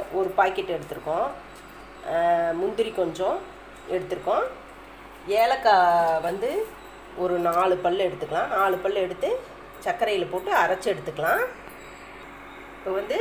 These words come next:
நல்லா அரைச்சு எடுத்தாச்சு. இப்போ இந்த சேமியாவை போட்டுக்கலாம். ஏலக்காய் இது முந்திரி எடுத்து வச்சுக்கலாம், கடைசியில போட்டுக்கலாம். இப்போ நல்லா பால் கொதிச்சு தான் இருக்கு.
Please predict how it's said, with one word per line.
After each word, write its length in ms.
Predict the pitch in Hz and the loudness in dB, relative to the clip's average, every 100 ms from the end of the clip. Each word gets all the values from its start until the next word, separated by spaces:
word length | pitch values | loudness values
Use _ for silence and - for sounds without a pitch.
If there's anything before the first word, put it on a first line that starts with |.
| 508 | 0
நல்லா 260 | - 165 202 | 0 2 6
அரைச்சு 300 | 175 185 196 214 | 6 4 0 -2
எடுத்தாச்சு. 540 | 180 - 156 - 226 440 622 - - - - - - - - - - - - | -2 -2 -2 -2 0 2 0 -2 -16 -16 -16 -16 -16 -16 -16 -16 -16 -18 -14
இப்போ 260 | - - 233 311 | -10 0 4 4
இந்த 220 | 277 180 180 | 4 2 2
சேமியாவை 640 | 180 202 220 202 190 180 302 - | 2 2 2 2 2 4 2 0
போட்டுக்கலாம். 600 | 170 160 175 147 190 453 494 - - - - - - - - - - - - - - - - - - - - - - - 170 | -6 -4 -2 0 0 0 -4 -12 -12 -10 -10 -14 -16 -10 -8 -10 -14 -18 -20 -18 -18 -18 -18 -18 -18 -16 -18 -16 -18 -10 -2
ஏலக்காய் 520 | 170 175 175 160 160 | 2 2 2 -4 -4
இது 180 | 156 190 165 151 | 2 4 4 0
முந்திரி 400 | 175 190 226 196 | -2 -2 -2 0
எடுத்து 260 | 170 165 180 | 0 -2 -2
வச்சுக்கலாம், 420 | - - 151 285 | -4 -2 0 0
கடைசியில 360 | 156 143 160 151 | -2 -4 -6 -6
போட்டுக்கலாம். 540 | 139 127 123 143 220 392 - - - - - - - - - - - - - - - - - - - | -8 -12 -8 -4 -4 -4 -8 -14 -16 -16 -16 -16 -16 -14 -14 -14 -14 -14 -14 -14 -16 -16 -16 -16 -16
இப்போ 220 | - - 226 | -10 -2 -2
நல்லா 280 | 220 156 208 208 | 0 -2 -2 -2
பால் 340 | - 160 208 202 | 2 2 2 -2
கொதிச்சு 360 | 185 190 196 | -8 -8 -4
தான் 220 | 202 190 170 | 0 0 0
இருக்கு. 320 | 156 151 | -6 -4